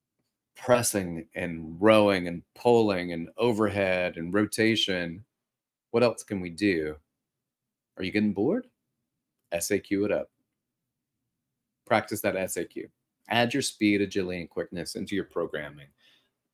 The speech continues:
You'll like it. Your clients are gonna like it. Ma-, majority of your clients are just gonna have a good time doing this, and it will also benefit them. So with that, thank you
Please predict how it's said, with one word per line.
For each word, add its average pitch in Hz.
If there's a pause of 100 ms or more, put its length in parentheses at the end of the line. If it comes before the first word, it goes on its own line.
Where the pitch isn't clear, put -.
(120)
You'll 131
like 123
it. 113
Your 90
clients 113
are 113
gonna 101
like 92
it. 92 (180)
Ma-, 120
majority 127
of 101
your 101
clients 90
are 90
just 85
gonna 85
have 87
a 82 (140)
good 98
time 85 (480)
doing 95
this, 196 (1080)
and 90 (140)
it 104
will 104
also 98
benefit 80
them. 78 (560)
So 85
with 147
that, 92 (520)
thank 139
you 95